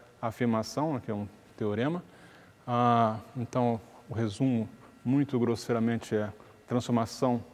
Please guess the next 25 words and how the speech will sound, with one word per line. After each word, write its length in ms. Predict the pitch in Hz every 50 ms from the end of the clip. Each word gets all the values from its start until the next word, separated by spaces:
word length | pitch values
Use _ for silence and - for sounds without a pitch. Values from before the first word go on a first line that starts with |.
| - -
de 260 | 123 113 113 - 120
um 260 | 117 117 113 113 104 101 - - - -
conjunto 480 | - 120 120 107 - 123 131 123 123
L 180 | 117 113 110 110
I 220 | 110 113 120 120 120 - - - - - - - -
é, 240 | 117 120 123 120 120 117 107 -
resulta 480 | - 120 113 101 123 139 135 - -
em 40 | 113
um 40 | 113
conjunto 560 | - 117 117 104 92 120 120 110 - 110 104 - -
L 240 | 113 113 107 104 110
I, 200 | 120 156 151 - - - - - - - - - - _ -
L 240 | 110 107 107 107 117
I 100 | 120 120
é 40 | 113
linearmente 640 | 107 117 127 123 117 113 95 104 110 110 107 - 104
independente. 640 | 101 104 - - 104 104 104 135 160 165 - - - - - - - - - - - - - - - -
Então, 140 | - - 135
nós 200 | 139 135 127 -
temos 200 | - 123 117 107
essa 220 | 117 107 - - -
transformação 800 | - 113 107 - 113 104 101 98 - - - - 104 107 107
linear, 520 | 107 107 104 98 98 101 110 131 165 170 - - - - - - - - - - - - - - - -
que 120 | - -
ela 400 | 120 113 113 110 110 104 104 107